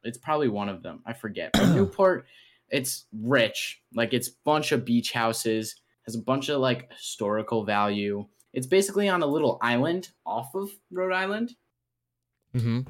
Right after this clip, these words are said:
Speaker 1: Haha. Um, but it's a very cute, very cute place. Got lots of beaches,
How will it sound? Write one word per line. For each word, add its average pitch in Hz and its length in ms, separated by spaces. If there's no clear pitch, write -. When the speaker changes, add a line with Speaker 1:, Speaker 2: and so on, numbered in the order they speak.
Speaker 1:
Haha. 127 540
Um, 135 360
but 151 100
it's 170 120
a 165 80
very 202 440
cute, 160 520
very 170 400
cute 131 340
place. 107 300
Got 113 200
lots 160 280
of 131 180
beaches, 143 800